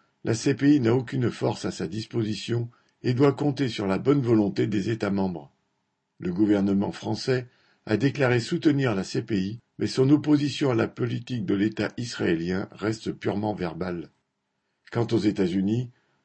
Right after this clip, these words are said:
non seulement ils ne reconnaissent pas cette juridiction, mais Biden vient de renouveler son soutien à Netanyahou,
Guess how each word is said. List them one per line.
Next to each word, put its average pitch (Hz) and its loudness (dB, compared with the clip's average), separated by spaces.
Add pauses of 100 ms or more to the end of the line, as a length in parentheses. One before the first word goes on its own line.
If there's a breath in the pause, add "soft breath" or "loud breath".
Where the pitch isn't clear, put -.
(120)
non 113 0
seulement 131 4
ils 123 4
ne 107 4
reconnaissent 92 -2
pas 120 0
cette 95 -6
juridiction, 95 -6 (480)
mais 110 6
Biden 107 4
vient 113 0
de 101 2
renouveler 123 4
son - -6
soutien 120 -4
à 92 -2
Netanyahou, 107 0